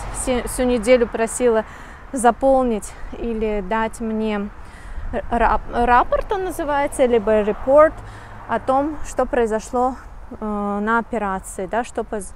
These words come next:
произошел какой-то инцидент на работе. Я, короче, запрашивала, просила, и в итоге ничего так и не получила всю неделю, потому что менеджер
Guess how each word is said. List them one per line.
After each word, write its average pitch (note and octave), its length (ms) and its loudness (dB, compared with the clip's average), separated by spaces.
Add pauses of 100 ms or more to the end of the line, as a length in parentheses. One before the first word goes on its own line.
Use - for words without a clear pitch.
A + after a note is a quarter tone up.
произошел A3 600 -4
какой-то A3 460 -2 (100)
инцидент A3+ 680 -4
на A3+ 120 -2
работе. F3+ 580 -4 (4000)
Я, F4+ 100 -4
короче, B3 460 -2
запрашивала, A3+ 680 -6
просила, B3+ 640 -6
и A3 100 -4
в G#3 100 -10
итоге A#3 280 -6
ничего A3 520 -2
так A3 240 -2
и G#3 40 -4
не G3 100 -6
получила G#3 440 -6
всю D4+ 160 -8
неделю, C4+ 380 -4
потому G#3 240 -10
что - 140 -8
менеджер G#3 540 -2